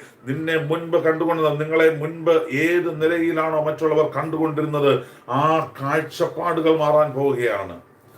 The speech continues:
"ഒന്നിനും കൊള്ളാത്തവൻ, ഒന്നിനും കൊള്ളാത്തവൾ" എന്ന് നിങ്ങളെ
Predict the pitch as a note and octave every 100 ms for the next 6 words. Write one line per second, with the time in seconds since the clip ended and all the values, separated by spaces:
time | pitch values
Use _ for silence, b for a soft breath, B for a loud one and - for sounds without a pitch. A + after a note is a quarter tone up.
0 | B B - C3 D#3 E3 F3 D#3+ E3 E3+
1 | E3+ E3+ E3+ D#3 E3 E3+ F3 D3 E3+ F3
2 | F3+ E3 E3+ E3 E3+ E3 D#3+ E3 E3 D#3+
3 | E3+